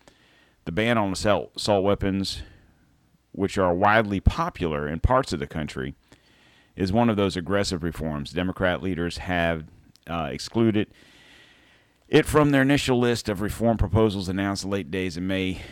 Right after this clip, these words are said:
twenty-four shooting in Texas. Yet the gunman in Uvalde had used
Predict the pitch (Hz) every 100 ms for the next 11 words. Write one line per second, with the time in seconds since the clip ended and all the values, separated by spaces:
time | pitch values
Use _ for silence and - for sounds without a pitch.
0 | - - 98 92 92 87 - 98 90 85
1 | 78 - 85 - 53 50 - - - -
2 | 85 76 82 107 101 98 87 85 87 90
3 | 90 87 - 147 147 110 110 87 78 -
4 | -